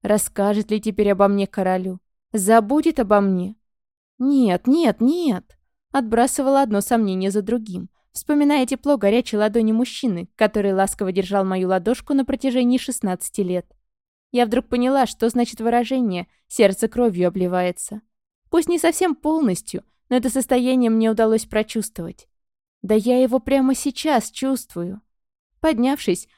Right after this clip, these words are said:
указала девочкам на дверь в дамскую комнату и вышла, задыхаясь от страха. Мне потребовалось пять минут, чтобы прийти в себя. Умывшись холодной водой, уставилась на свое бледное отражение.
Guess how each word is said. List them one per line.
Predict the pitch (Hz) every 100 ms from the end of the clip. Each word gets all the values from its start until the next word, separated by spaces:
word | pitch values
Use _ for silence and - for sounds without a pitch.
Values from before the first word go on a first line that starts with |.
| -
указала | 226 254 247 247
девочкам | 214 233 226 - 233
на | 226
дверь | 208 226 208
в |
дамскую | 220 214 - 240
комнату | - 311 320 320
и | 320
вышла, | 214 214 - 233
задыхаясь | 226 226 - 233 233 240
от | -
страха. | - 185 175 - 214 _ _ _ _ _ -
Мне | 254 247
потребовалось | 240 233 247 220 240 247
пять | 254 247
минут, | 254 254
чтобы | - 180 175
прийти | - 196 190
в |
себя. | - 208 180 185 - _ _ _ -
Умывшись | 285 320 - 233
холодной | - 202 190 190
водой, | 196 190 277 294
уставилась | 302 - 320 311 320 -
на | 294
свое | - 254 262
бледное | 214 190 180 190
отражение. | 196 208 180 175 175 180